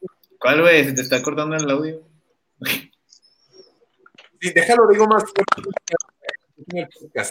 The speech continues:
Speaker 2: El gran masturbador. ¿Lo has visto? De Salvador Dalí. Es otro pedo esa historia, güey, es-,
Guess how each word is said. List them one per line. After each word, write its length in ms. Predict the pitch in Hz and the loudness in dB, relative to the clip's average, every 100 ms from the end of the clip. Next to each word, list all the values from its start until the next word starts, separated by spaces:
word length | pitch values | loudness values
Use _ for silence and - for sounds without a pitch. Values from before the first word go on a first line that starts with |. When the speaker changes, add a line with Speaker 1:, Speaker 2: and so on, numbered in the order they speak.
| - | -12
Speaker 2:
El 340 | 139 139 131 110 | -2 -2 0 -2
gran 340 | 123 127 143 | 0 2 0
masturbador. 1300 | 151 - 147 - - 123 110 - _ - - 113 123 - _ _ _ | -4 -8 -10 -12 -8 -6 -6 -14 _ -20 -6 -4 -4 -10 _ _ _
¿Lo 80 | 113 | -4
has 140 | 127 | -4
visto? 380 | 160 160 - _ _ - | -6 -12 -12 _ _ -4
De 180 | 110 98 | -2 0
Salvador 460 | 110 101 101 113 131 | -2 -2 -2 -2 -2
Dalí. 320 | 131 123 - _ _ _ _ _ _ _ | -2 -2 -6 _ _ _ _ _ _ _
Es 140 | - - - | -20 -18 -8
otro 340 | 160 175 165 | -6 -6 -6
pedo 260 | 131 139 120 | -2 0 0
esa 160 | 107 123 | -2 -6
historia, 360 | - 101 95 | -10 -10 -10
güey, 180 | 78 69 101 | -12 -10 -10
es-, 120 | 101 | -10